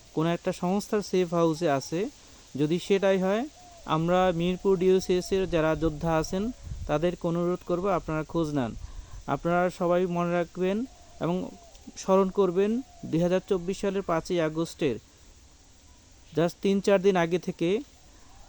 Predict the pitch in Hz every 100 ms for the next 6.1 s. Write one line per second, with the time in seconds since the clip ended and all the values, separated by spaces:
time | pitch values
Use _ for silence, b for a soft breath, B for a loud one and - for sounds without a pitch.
0 | - - - 151 185 - 202 214 202 -
1 | 214 208 214 - 185 185 180 175 175 180
2 | 165 170 170 185 185 165 160 175 170 143
3 | 170 170 - 156 180 156 160 175 170 165
4 | 170 180 196 247 b b b b 135 160
5 | 143 170 180 - 165 165 160 156 160 180
6 | 220